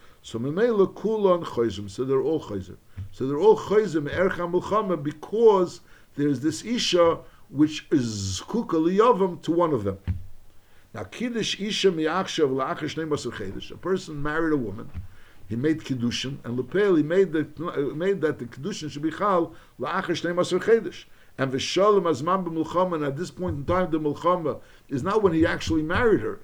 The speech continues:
He married her a year ago, twelve months ago, but he lepel right now, she became mureses. Whereas the Gemara, the chales hakiddushin was chal right now when he's going out to mulchama. So the din is chayzer u'balei. So now he also goes back, because that goes into the gather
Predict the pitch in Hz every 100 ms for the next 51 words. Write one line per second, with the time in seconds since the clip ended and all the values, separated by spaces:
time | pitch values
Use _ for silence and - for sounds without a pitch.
0 | - - 95 151 180 202 196 185 180 180
1 | 233 269 170 131 165 180 151 180 240 -
2 | 135 113 110 127 123 - 185 165 165 185
3 | 160 175 170 135 - 135 131 160 170 151
4 | - 131 160 147 160 - - - - -
5 | - 135 117 127 127 160 185 160 131 139
6 | 170 180 151 147 147 185 - 147 127 -
7 | 165 147 127 170 156 139 165 151 110 -
8 | - - 135 123 113 147 156 151 143 131
9 | 113 95 92 113 143 220 - - - -
10 | 104 127 135 254 190 170 156 - 175 214
11 | 160 190 196 202 247 123 - 113 135 170
12 | 190 165 196 226 185 196 151 202 190 135
13 | 131 131 156 160 160 160 165 165 165 185
14 | 226 175 165